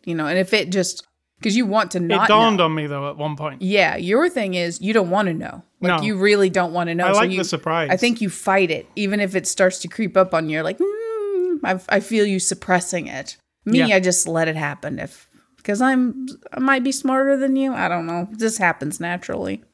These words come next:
Speaker 2: Uh, I'll let you believe that. <laughs> It crept up on me, and I was correct. So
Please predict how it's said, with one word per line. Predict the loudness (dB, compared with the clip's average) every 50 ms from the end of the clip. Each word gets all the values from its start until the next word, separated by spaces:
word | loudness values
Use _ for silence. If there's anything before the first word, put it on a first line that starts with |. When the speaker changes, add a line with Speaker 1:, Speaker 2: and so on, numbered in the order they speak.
| _ _ _ _ _ _ _ _ _
Speaker 2:
Uh, | 0 2 2 2 4
I'll | 4 4
let | 4 4 2 0
you | -4
believe | -6 -6 -6 -8 -8
that. | -10 -14 -16 _ _ _ _ 2
<laughs> | 2 2 2 0 -2 -2 -2 -4 -4 -4 -4 -4 -4 -8 -10 -10 -10 -10 _ _ _ _ _ _ _ _ _ _
It | -2 0 2
crept | 2 2 2 2 2 2
up | 2 4 4
on | 2 2
me, | 2 2 2 2 0 0
and | -2 -2 -2 -2
I | -2
was | -2 -4 -6 -8
correct. | -6 -4 -2 -2 -2 -2 -6 _ -14
So | -12 -8 -6 -4 -4 -4 -6 -8 -14